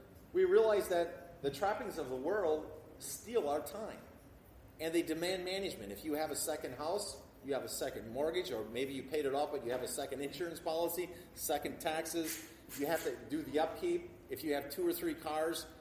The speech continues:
the more things we have in this life, the more wealth we have in this life, the more it takes away from our time. And this is what this proverb is saying.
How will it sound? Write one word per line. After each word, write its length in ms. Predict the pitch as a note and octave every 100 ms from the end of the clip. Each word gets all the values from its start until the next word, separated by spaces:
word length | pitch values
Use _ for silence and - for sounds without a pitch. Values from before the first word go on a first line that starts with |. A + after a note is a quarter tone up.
| - - - - -
the 80 |
more 340 | C#3+ F3+ A3 -
things 300 | A3+ B3 G3+
we 120 | G#3+
have 420 | F3+ F#3+ D3+ A2 A2 - - - -
in 120 | C#3+
this 220 | D#3+ - F3+
life, 300 | E3 A2 G2+ - - -
the 80 | B2+
more 200 | D3+ E3+
wealth 400 | B2+ D3+ F3+ G3 - - - - D3
we 220 | F3 E3+
have 260 | F#3+ E3 C3+
in 100 | C3+
this 180 | C#3+ -
life, 260 | D3 B2+ - - -
the 80 | A#2+
more 400 | C#3+ D#3 D#3+ D#3+
it 300 | C#3+ - -
takes 260 | - E3+ -
away 220 | D3 D3
from 180 | D3 D3
our 120 | D3
time. 380 | - G3+ F3 F2+ - - -
And 120 | C#3+ E3+
this 160 | -
is 140 | G#4 - D3+
what 160 | F3+
this 140 | F3 -
proverb 420 | D#3+ D#3+ E3 D#3
is 140 | C#3+
saying. 300 | - G3 C3